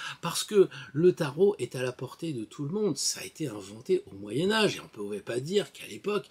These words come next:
bah, ils savaient lire et ils savaient écrire. Euh, en plus, ça leur évitait de faire des fautes d'orthographe comme aujourd'hui. » C'est vrai qu'on a besoin, évidemment, quelquefois d'être accompagné.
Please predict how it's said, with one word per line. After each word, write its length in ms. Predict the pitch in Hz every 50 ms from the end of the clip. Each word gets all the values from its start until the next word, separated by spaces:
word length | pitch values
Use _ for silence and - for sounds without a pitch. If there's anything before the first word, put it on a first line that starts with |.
| - - - - - - - - - - -
bah, 220 | - 87 98 104
ils 160 | 110 107 104 -
savaient 360 | - - 85 85 95 107 110
lire 220 | 120 156 185 165 131
et 120 | - 101
ils 80 | 107 98
savaient 380 | - - 110 98 95 117 131
écrire. 440 | 160 160 - - 226 220 196 - - -
Euh, 460 | 190 196 196 190 180 170 - - - -
en 60 | 196
plus, 220 | 196 - - 175 151
ça 160 | - - 107
leur 120 | 95 95 95
évitait 240 | 98 101 - - 156
de 60 | 135
faire 160 | - 123 110
des 100 | 101 107
fautes 220 | 101 - - 139 113
d'orthographe 540 | 113 104 - - - 104 110 131 156 151 -
comme 200 | - 113 101 104
aujourd'hui. » 420 | 110 104 131 127 110 113 110 117 - _ _ _ _ _ -
C'est 200 | - - - 170
vrai 200 | 160 180 208 190
qu'on 200 | - - 120 120
a 80 | 117
besoin, 600 | 104 95 110 120 113 104 - 131 139 139 139 131 - - - - - - - -
évidemment, 720 | 113 113 101 113 120 107 120 120 123 131 135 139 139 131
quelquefois 640 | 123 - - 98 90 - - - - - - 127 120
d'être 300 | 113 107 107 - - -
accompagné. 720 | 104 - - 123 113 101 - 120 123 131 135 135 131 127